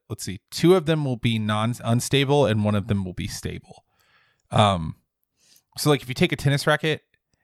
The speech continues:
it's really hard, uh, it's really easy. If you hold a tennis racket by the handle with the face, like, flat to the ground and you throw it in the air, that it performs so that it rotates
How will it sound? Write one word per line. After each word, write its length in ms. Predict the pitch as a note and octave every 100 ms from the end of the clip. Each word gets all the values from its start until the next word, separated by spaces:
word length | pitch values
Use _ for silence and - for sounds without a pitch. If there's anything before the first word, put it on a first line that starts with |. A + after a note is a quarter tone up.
| _
it's 180 | - A#2+
really 340 | A2+ C3+ C#3 C3+
hard, 580 | B2 A#2 A#2 A#2 A2+ - -
uh, 240 | A#2+ A2 G#2+
it's 240 | A#2 -
really 220 | B2+ D3
easy. 480 | C#3+ A#2 A#2+ G#2+ G#2+
If 100 | G#2
you 80 | A2+
hold 180 | D3+ D3+
a 80 |
tennis 220 | - C#3 B2+
racket 220 | A#2+ A#2
by 100 | A2
the 100 | A2
handle 460 | G2+ F#2+ F#2 G2 - _ _ _
with 180 | A#2 A2
the 60 | G#2+
face, 400 | - A2+ G#2+ A2
like, 260 | G2+ - -
flat 380 | - A#2 G#2+ -
to 120 | A#2
the 80 | G2+
ground 420 | G2+ G2 G#2 B2 - - -
and 140 | A2
you 60 | A2
throw 220 | - C3+
it 20 |
in 100 | B2+
the 160 | A#2 A2+
air, 120 | A#2
that 120 | A#2
it 140 | G2 -
performs 480 | A2 A#2 G#2+ - - -
so 180 | - A#2+
that 100 | G#2+
it 140 | G#2
rotates 460 | G2+ A2 A#2 B2 -